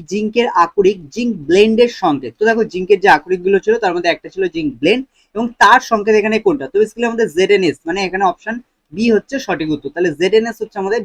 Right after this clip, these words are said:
জিঙ্কের আকরিক জিঙ্ক ব্লেন্ডের হচ্ছে সংকেত। এটা কিন্তু মাধ্যমিক ইয়ার দু হাজার তেইশে এসেছে, তো সেই জন্য এটা খেয়াল রাখবে। তো এগুলো হচ্ছে এই যেগুলো ইয়ার দেওয়া আছে, সেই কোশ্চেনগুলো একটু ভালো করে ফোকাস করো, ঠিক আছে?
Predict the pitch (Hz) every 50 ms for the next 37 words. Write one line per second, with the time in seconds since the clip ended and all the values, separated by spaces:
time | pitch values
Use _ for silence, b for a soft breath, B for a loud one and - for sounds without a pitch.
0 | - - 165 160 147 - 254 311 - _ _ _ _ _ - - - - - 185
1 | 175 220 - 208 151 135 165 214 208 185 143 123 - 185 214 233 233 208 208 196
2 | 190 185 - - 277 294 - - 160 135 120 - _ _ - 175 202 226 226 240
3 | 233 220 180 165 180 196 190 180 196 196 190 170 165 165 160 156 151 - 156 160
4 | 175 - - 202 196 - 220 214 196 196 - - 156 147 156 156 156 143 147 147
5 | - - 151 160 170 185 185 170 180 233 262 - _ _ _ _ _ _ - 190
6 | 208 196 196 208 214 220 220 214 214 - 233 214 180 175 147 175 180 175 196 196
7 | 185 170 165 185 196 196 180 180 175 170 170 214 220 - 208 190 - 170 165 -
8 | 170 170 175 180 - - 214 180 165 147 143 160 185 196 - 147 - 123 - _
9 | _ _ _ _ _ _ - 196 214 202 269